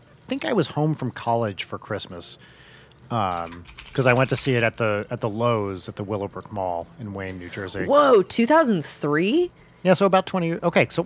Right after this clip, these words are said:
Speaker 1: what, really?
Speaker 2: Yeah.
Speaker 1: I guess, okay, I guess that doesn't seem,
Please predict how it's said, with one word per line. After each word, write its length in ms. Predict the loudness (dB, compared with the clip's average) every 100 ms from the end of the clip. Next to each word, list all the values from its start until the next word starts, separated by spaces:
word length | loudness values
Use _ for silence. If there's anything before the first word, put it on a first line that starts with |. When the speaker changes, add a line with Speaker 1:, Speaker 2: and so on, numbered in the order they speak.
| 0
Speaker 1:
what, 160 | -2 0
really? 380 | 2 4 4 2 -10 -20 -20 -20 _ -20 -20 -20 -20 -20 -20 -20 -20 -2
Speaker 2:
Yeah. 320 | 4 6 6 0 -20 -20 -20 -20 -20 _ -20 -20 -18 -14 -10
Speaker 1:
I 80 |
guess, 280 | -2 2 4 2
okay, 300 | 4 4 4 0
I 80 | -6
guess 460 | 0 0 -2 -12 -18 -20 -20 -20 -20 -20 -6
that 200 | -2 -2
doesn't 320 | -2 -6 -6 -14
seem, 280 | -14 -16